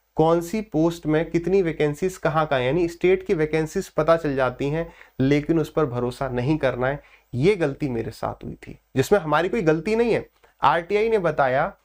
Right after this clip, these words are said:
अब वो चलो शुरू कर ही दिया जाए कि मैंने इनकम टैक्स डिपार्टमेंट से रिजाइन क्यों किया। मैंने इनकम टैक्स डिपार्टमेंट ज्वाइन किया था दो हज़ार सत्रह में, सात या आठ, अ, दस मार्च को दो हज़ार सत्रह में। उससे पहले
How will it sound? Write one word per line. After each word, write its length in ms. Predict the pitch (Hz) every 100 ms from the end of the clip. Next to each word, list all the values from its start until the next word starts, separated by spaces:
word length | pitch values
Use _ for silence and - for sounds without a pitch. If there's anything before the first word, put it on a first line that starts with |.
| _ _ -
अब 80 | 156
वो 340 | 202 202 - -
चलो 340 | 175 196 196 _
शुरू 280 | - 175 190
कर 200 | - 170
ही 120 | 190
दिया 200 | 165 156
जाए 260 | 135 165 - _ _
कि 220 | - 240 214
मैंने 320 | 156 180 226
इनकम 300 | 196 196 202
टैक्स 200 | 220 190
डिपार्टमेंट 480 | 170 175 170 185 185
से 100 | 196
रिजाइन 360 | 156 156 175
क्यों 200 | 175 170
किया। 260 | - 120 110 _ _ _ _ _ _ _ _
मैंने 200 | 147 180
इनकम 260 | 208 196 190
टैक्स 180 | 202 185
डिपार्टमेंट 480 | 170 165 156 185 156
ज्वाइन 280 | 143 165
किया 200 | 170 160
था 360 | 151 180 214 - _ _ 139
दो 180 | 160 170
हज़ार 180 | 185
सत्रह 400 | 180 156 - 151
में, 140 | 156 190
सात 420 | - 160 170 180
या 80 | 196
आठ, 320 | - 139 160 _ _ -
अ, 140 | 160 127
दस 320 | 120 220 -
मार्च 320 | 156 143 139
को 240 | - 113 - _ -
दो 100 | 139
हज़ार 220 | 139 127
सत्रह 180 | 123 113
में। 160 | 113 - _ _ -
उससे 260 | 160 226
पहले 420 | 208 180 180 226